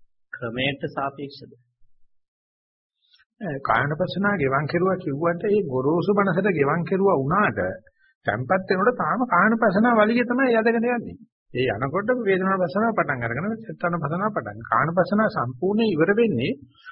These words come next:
Speaker 2: අනිමිත්ත සමාධිය රහත් වෙච්ච දවසේ. හැබැයි අර ගොරෝසුවට පේන හරිය සෑහෙන දුරට සංසිඳලා තියෙන. නමුත් සංසිඳුවට වැඩේ ඉවර නෑ.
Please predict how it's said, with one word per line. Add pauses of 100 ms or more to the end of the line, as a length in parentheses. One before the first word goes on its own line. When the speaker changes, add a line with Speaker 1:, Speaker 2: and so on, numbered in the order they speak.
(120)
Speaker 2:
අනිමිත්ත
සමාධිය
රහත්
වෙච්ච
දවසේ. (1500)
හැබැයි
අර
ගොරෝසුවට
පේන
හරිය
සෑහෙන
දුරට
සංසිඳලා
තියෙන.
නමුත්
සංසිඳුවට
වැඩේ
ඉවර
නෑ.